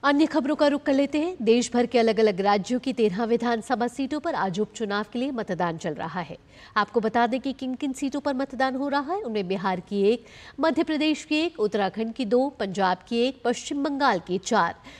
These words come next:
तमिलनाडु की एक और हिमाचल की तीन सीटों पर मतदान हो रहा है। सुबह ग्यारह बजे तक पंजाब में तेईस दशमलव चार शून्य प्रतिशत,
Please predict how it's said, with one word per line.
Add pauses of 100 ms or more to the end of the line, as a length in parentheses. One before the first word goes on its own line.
(140)
तमिलनाडु
की
एक
और
हिमाचल
की
तीन
सीटों
पर
मतदान
हो
रहा
है। (340)
सुबह
ग्यारह
बजे
तक
पंजाब
में
तेईस
दशमलव
चार
शून्य
प्रतिशत,